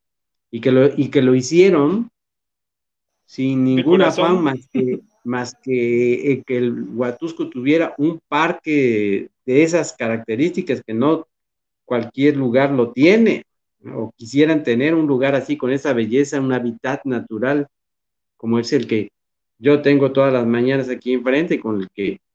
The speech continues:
Speaker 1: lo primero que veo cuando me levanto, pues es, eh, al iniciar el día, pues veo esta belleza de, de la Alameda, ¿no?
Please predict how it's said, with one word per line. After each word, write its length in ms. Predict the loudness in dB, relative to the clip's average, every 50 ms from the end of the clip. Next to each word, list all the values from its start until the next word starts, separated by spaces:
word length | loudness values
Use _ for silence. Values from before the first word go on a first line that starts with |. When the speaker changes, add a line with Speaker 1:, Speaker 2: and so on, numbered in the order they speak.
| _ _ _ -8
Speaker 1:
lo 140 | -6 -4 0
primero 380 | 0 2 4 4 4 4 4
que 120 | 4 2 2
veo 260 | 4 4 2 2 2
cuando 280 | 0 -2 -2 -2 -4 -4
me 400 | -4 -6 -6 -6 -2 0 0 4
levanto, 600 | 4 4 6 6 4 2 0 0 -4 -6 -6 -6
pues 240 | -10 -10 -10 -4 -2
es, 400 | -2 -2 -2 -2 -8 -14 -10 -6
eh, 380 | -4 -2 -2 -2 -2 -2 -2
al 140 | -2 -2 0
iniciar 400 | 2 2 0 0 0 2 2 4
el 140 | 4 2 2
día, 280 | 2 2 2 2 2 -2
pues 140 | -14 -14 _
veo 180 | 0 2 2 2
esta 220 | 2 0 -2 -2
belleza 520 | -2 -2 -2 0 0 0 0 0 -4 -6 -4
de, 300 | -2 -4 -4 -4 -8 -8
de 140 | -10 -8 -6
la 120 | -6 -6 -4
Alameda, 540 | -4 -4 -2 -2 0 2 2 2 0 -2
¿no? 120 | -4 -8